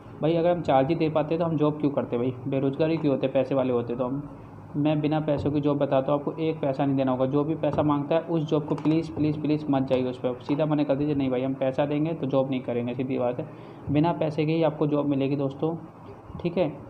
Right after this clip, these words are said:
और किसी को भी एक पैसा देने की ज़रूरत नहीं है। अगर कोई भी पैसा मांगता है सीधा complaint करो, कोई पैसा किसी को देने की ज़रूरत नहीं है। comment में मुझे बता सकते हैं भाई कि हाँ ये पैसा मांग रहा है, वो चीज़ बता, मैं उसके खिलाफ भी video बनाऊँगा।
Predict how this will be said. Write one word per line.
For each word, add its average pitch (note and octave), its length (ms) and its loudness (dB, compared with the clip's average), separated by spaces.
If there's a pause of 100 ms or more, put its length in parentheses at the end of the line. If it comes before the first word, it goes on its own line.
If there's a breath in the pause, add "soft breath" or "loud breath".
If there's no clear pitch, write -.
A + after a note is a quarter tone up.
(220)
और C#3+ 200 -2
किसी D#3+ 240 0
को D#3+ 120 2
भी E3 120 4
एक D#3+ 140 0
पैसा C#3+ 180 0
देने D3 260 4
की D3 60 4
ज़रूरत C#3 240 2
नहीं C3+ 120 2
है। C3 60 2
अगर C3+ 100 0
कोई D3 200 2
भी D#3+ 100 4
पैसा D3+ 280 0
मांगता D3+ 320 2
है F3+ 200 0
सीधा C#3+ 240 0
complaint C3 400 0
करो, A#2+ 180 0 (260)
कोई D#3 140 2
पैसा D3 340 0 (220)
किसी D3 160 -4
को D3 80 2
देने C#3 180 2
की C3 60 2
ज़रूरत B2 220 0
नहीं B2 100 -2
है। B2 120 -4 (880 loud breath)
comment D3 260 4
में D#3 80 4
मुझे D3+ 180 4
बता C#3+ 200 2
सकते - 260 -4
हैं - 20 4
भाई C#3+ 120 4
कि D3 100 -2
हाँ C#3+ 160 0
ये C#3+ 100 0
पैसा C3+ 280 0
मांग C3 180 0
रहा C3+ 120 2
है, C#3 200 2
वो C3 100 2
चीज़ C3 180 -2
बता, C3 220 -2
मैं C#3+ 120 0
उसके C3+ 180 -2
खिलाफ C3+ 260 0
भी C#3 140 4
video C#3 220 4
बनाऊँगा। C3+ 460 0